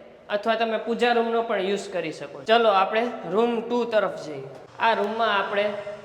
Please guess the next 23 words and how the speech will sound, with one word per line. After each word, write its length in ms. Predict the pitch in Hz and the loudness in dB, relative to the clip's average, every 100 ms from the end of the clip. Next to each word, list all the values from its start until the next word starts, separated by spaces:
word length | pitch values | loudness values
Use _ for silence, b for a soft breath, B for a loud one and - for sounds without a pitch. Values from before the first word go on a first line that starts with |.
| - 175 | -8 -4
બધી 220 | 214 233 | -2 -2
ફેસિલિટી 560 | 214 226 220 202 196 | -4 -6 -4 -2 0
આપેલી 340 | 185 196 180 185 | 0 0 -4 -4
છે, 140 | 214 | -4
લાઇટિંગ, 500 | 180 190 202 190 170 | 0 2 2 -2 -2
પી 120 | 185 | -2
ઓ 80 | 190 | -2
પી 160 | 190 180 | -2 -4
સાથે. 640 | 196 202 196 165 165 - - - - | 0 -2 -2 -8 -10 -14 -18 -20 -4
આ 140 | 180 196 | 2 2
બાજુ 260 | 196 196 | 2 2
આપણે 240 | 196 190 185 | 0 0 -2
કબાટ 360 | 190 190 202 | -2 0 0
આપેલો 380 | 196 202 175 170 | -2 -4 -6 -8
છે, 280 | 147 165 180 | -10 -12 -4
આ 240 | 190 202 | 0 0
આપણે 220 | 202 202 180 | 0 -4 -6
ટી 200 | 202 214 | -4 -4
વી 160 | 202 | -2
યુનિટ 280 | 185 190 185 | 0 0 0
આપેલું 380 | 165 165 160 160 | -2 -2 -6 -6
છે 380 | 165 170 - - | -8 -12 -12 -8
અને 280 | 208 170 | -6 -4